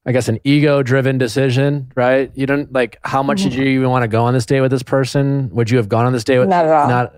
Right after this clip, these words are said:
Speaker 1: yeah. It was like, so, like, you ended up wasting your time, forcing yourself to have, like, a conversation you didn't wanna have. You know, you
Speaker 2: Mm-hmm.
Speaker 1: led, uh, you led this person on who you weren't interested in.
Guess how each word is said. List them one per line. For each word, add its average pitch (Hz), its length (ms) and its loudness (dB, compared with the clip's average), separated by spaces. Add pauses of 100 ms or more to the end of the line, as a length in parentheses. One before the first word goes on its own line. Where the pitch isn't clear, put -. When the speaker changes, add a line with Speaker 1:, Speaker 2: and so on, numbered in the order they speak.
Speaker 1:
yeah. 120 460 -2
It 123 100 0
was 123 220 0
like, 117 200 0 (880)
so, 135 340 2
like, 123 220 0
you 139 340 0
ended 156 160 4
up 127 60 0
wasting 131 420 0
your 123 240 2
time, 113 580 -2 (240)
forcing 131 360 0
yourself 120 300 0
to 117 80 0
have, 117 160 0
like, 113 180 0
a 101 80 -6
conversation 117 640 0
you 110 40 0
didn't 110 140 -2
wanna 110 220 -2
have. 87 480 -6 (960)
You 120 100 -2
know, 110 400 -2
you 117 220 0
Speaker 2:
Mm-hmm. 113 40 0
Speaker 1:
led, 135 320 0
uh, 120 220 -2
you 113 140 0
led 123 260 0
this 117 160 -2
person 113 460 -2
on 104 420 0 (320)
who 110 80 0
you 107 100 2
weren't 104 200 2
interested 95 420 -4
in. 95 380 -2